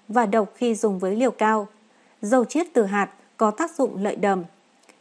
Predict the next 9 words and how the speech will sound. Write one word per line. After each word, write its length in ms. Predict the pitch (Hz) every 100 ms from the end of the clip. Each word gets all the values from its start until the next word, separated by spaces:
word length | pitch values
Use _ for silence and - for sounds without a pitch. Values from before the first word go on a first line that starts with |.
| -
Chất 180 | 311 320 -
citizine 600 | 277 254 254 226 254 240 226 _ -
có 160 | 226 208
tác 180 | 311
dụng 240 | 311 262 190
dược 240 | 233 208
lý 220 | 202 214 269 -
giống 280 | 202 240
nicotine, 540 | 254 240 233 233 240